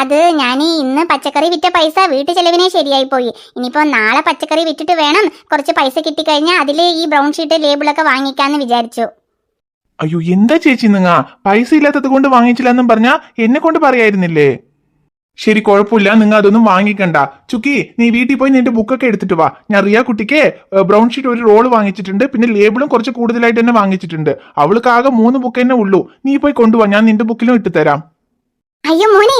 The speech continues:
Speaker 1: എന്തിനാ? അതൊന്നും വേണ്ട, ഞാൻ നാളെ അവൾക്ക് വാങ്ങിച്ചു കൊടുത്തോളാം.
Speaker 2: അയ്യോ ചേച്ചി, അതൊന്നും കുഴപ്പമില്ല, ഞാൻ പറഞ്ഞില്ലേ അവൾക്ക് ആകെ മൂന്ന് ബുക്കേ ഉള്ളൂ, പിന്നെ കൂടുതൽ വാങ്ങിച്ചത് എന്ത് ചെയ്യാനാ? എന്തായാലും ചുക്കിന്റെ ബുക്കിലൊക്കെ ഞാൻ ഇട്ട്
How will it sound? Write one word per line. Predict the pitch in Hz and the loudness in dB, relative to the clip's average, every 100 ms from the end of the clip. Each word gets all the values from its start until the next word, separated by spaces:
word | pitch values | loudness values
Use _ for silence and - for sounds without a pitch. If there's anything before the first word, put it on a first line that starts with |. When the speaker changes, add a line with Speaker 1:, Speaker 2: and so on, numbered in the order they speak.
| 359 | 2
Speaker 1:
എന്തിനാ? | 392 571 370 | 2 2 2
അതൊന്നും | 392 480 427 | 2 2 0
വേണ്ട, | 349 339 240 - - | 0 0 -4 -8 -4
ഞാൻ | 311 330 302 | -2 0 0
നാളെ | 285 427 | 2 2
അവൾക്ക് | 453 403 | 0 0
വാങ്ങിച്ചു | 330 339 349 | 0 0 -2
കൊടുത്തോളാം. | 311 269 254 233 233 _ _ _ _ _ _ | -4 -2 0 0 -2 _ _ _ _ _ _
Speaker 2:
അയ്യോ | - 147 190 214 | -8 -4 -2 0
ചേച്ചി, | 214 208 294 | -2 2 2
അതൊന്നും | 247 294 311 | 2 2 2
കുഴപ്പമില്ല, | 226 240 311 311 262 233 | 2 2 2 2 4 2
ഞാൻ | 269 | 2
പറഞ്ഞില്ലേ | 233 208 240 247 208 | 2 2 2 2 0
അവൾക്ക് | 226 220 | 2 2
ആകെ | 196 214 240 | 2 2 0
മൂന്ന് | 208 220 247 | 0 0 0
ബുക്കേ | 214 185 226 | -4 -4 -4
ഉള്ളൂ, | 196 185 165 - - | 0 0 0 -4 -8
പിന്നെ | 185 202 233 | -2 -2 0
കൂടുതൽ | 220 226 254 254 | 0 0 0 2
വാങ്ങിച്ചത് | 214 226 240 247 | 2 2 0 0
എന്ത് | 208 240 247 | 0 0 -2
ചെയ്യാനാ? | 202 170 156 147 - - | 0 0 0 -2 -6 -4
എന്തായാലും | 170 190 233 247 | 0 2 2 0
ചുക്കിന്റെ | 196 233 254 | -2 0 0
ബുക്കിലൊക്കെ | 226 220 208 247 | -2 -2 0 2
ഞാൻ | 240 226 | 2 0
ഇട്ട് | 185 | 0